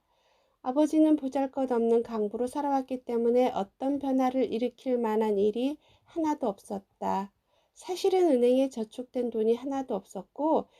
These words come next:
지금까지 통장 하나 가진 것밖에 없다. 하지만 아버지는 거짓말이긴 했지만,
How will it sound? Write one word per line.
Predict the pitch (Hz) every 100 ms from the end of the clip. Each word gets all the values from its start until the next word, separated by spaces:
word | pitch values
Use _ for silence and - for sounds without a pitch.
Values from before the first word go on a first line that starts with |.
| _ _ -
지금까지 | 214 226 226 214 185 233 233
통장 | 339 339 330 330
하나 | 320 311 294
가진 | 269 254 240
것밖에 | 226 220 208 -
없다. | 190 - - 190 190 202 _ _ _
하지만 | - - 285 285 294
아버지는 | 254 214 214 220 220 262 339 - _ _ _
거짓말이긴 | - 208 226 226 214 208 208 233
했지만, | 285 - 262 262 277 320